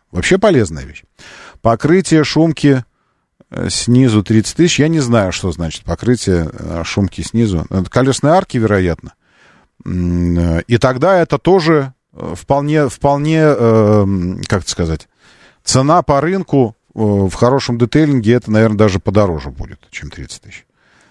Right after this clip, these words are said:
Э, все, мне кажется. Тихо, тихо. Ага, звонок какой-то пробился, но, э, на выходе получилось вот так.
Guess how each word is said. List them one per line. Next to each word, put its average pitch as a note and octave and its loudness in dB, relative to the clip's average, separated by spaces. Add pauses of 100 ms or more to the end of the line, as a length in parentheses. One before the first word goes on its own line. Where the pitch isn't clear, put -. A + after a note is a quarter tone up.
(340)
Э, D#2+ -2
все, D3 2
мне A#2+ -2
кажется. G#2+ -2 (260)
Тихо, - -6
тихо. - -4 (1800)
Ага, F2 -2 (100)
звонок A2 2
какой-то A#2+ -2
пробился, B2+ 0
но, G#2 2
э, F#2+ -4
на G2+ 0
выходе G2+ -2
получилось F2+ -2
вот - -8
так. - -20